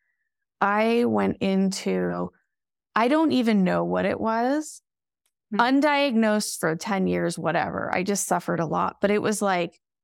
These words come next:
Speaker 2: Mm.
Speaker 1: ex-, total hypervigilance, anxiety. Um, but now, I mean, so I first diagnosed myself with, like, postpartum P T S D,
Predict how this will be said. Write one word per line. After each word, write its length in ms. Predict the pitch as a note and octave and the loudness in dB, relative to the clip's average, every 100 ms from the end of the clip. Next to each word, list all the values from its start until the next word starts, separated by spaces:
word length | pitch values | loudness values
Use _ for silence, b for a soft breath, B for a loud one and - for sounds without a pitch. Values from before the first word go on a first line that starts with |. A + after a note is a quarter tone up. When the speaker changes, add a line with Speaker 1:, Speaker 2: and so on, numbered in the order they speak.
| _ | _
Speaker 2:
Mm. 120 | G#3 F3 _ _ _ _ _ _ - | -20 -20 _ _ _ _ _ _ -2
Speaker 1:
ex-, 360 | G#3+ - - - _ _ _ | -2 -2 -8 -10 _ _ _
total 460 | - - A#3+ B3+ B3 | -14 -2 2 2 2
hypervigilance, 1200 | A3+ G#3+ G#3+ F#3+ E3 D#3+ E3 D#3+ D#3 E3 F3 - | 0 0 0 0 0 0 -2 -2 -4 -6 -6 -6
anxiety. 1040 | F3 F#3 F#3+ F#3+ F#3+ F#3 F3+ F3+ F3+ F3+ - _ _ _ G3 | -2 0 2 2 2 2 2 0 0 -2 -6 _ _ _ -2
Um, 400 | F#3 E3+ C#3 F#3 _ _ _ _ _ | 0 0 -2 -6 _ _ _ _ _
but 180 | B3+ A#3+ | 0 2
now, 440 | B3 C#4+ F4+ F#4+ - | 2 2 2 0 2
I 40 | |
mean, 200 | C#4 D4+ | 4 4
so 240 | - D#4 - | 4 0 2
I 180 | B3+ C4+ | 0 0
first 320 | - D#4+ F#4 | 0 -2 2
diagnosed 480 | F4 E4+ G#3+ G#3+ G#3+ | 2 2 2 0 0
myself 380 | G3+ - F#3+ F#3+ | -4 -2 -2 -2
with, 120 | F#3+ | -2
like, 180 | F3+ - | -4 -2
postpartum 580 | F#3 F3+ - F3+ E3 | -2 -2 -2 -2 -2
P 120 | E3+ F3 | -2 -4
T 160 | E3+ | -2
S 220 | E3 E3 | -2 -2
D, 480 | - D3+ D#3+ G3+ C#4 | -2 0 0 0 -2